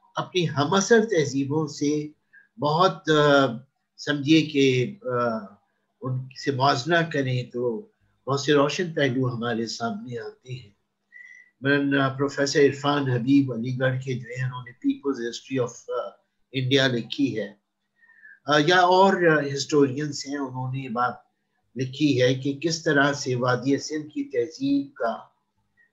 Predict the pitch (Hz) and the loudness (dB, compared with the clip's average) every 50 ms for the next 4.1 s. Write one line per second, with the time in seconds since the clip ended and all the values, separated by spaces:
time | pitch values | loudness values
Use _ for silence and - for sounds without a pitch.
0 | _ _ - 120 135 135 123 131 139 143 143 135 127 131 131 131 139 139 139 139 | _ _ -2 2 2 2 2 2 2 2 0 0 0 -2 -2 0 2 2 2 2
1 | 139 - 127 113 131 131 120 - - 120 127 127 110 127 127 120 - - 135 127 | 0 -2 -8 -10 -6 -4 -4 -4 -4 -6 -6 -4 -2 0 -2 -2 -4 -8 -10 -6
2 | 131 135 139 139 139 - 135 123 - 127 123 120 - - 120 113 - 131 127 127 | -2 -2 -2 -2 -4 -10 -16 -16 -10 -8 -8 -8 -8 -12 -16 -12 -10 -10 -12 -12
3 | - 123 117 _ - 117 117 110 110 120 123 - - - _ 110 110 - - _ | -14 -18 -18 _ -10 -8 -8 -8 -8 -10 -10 -10 -12 -16 _ -16 -16 -16 -16 _
4 | _ | _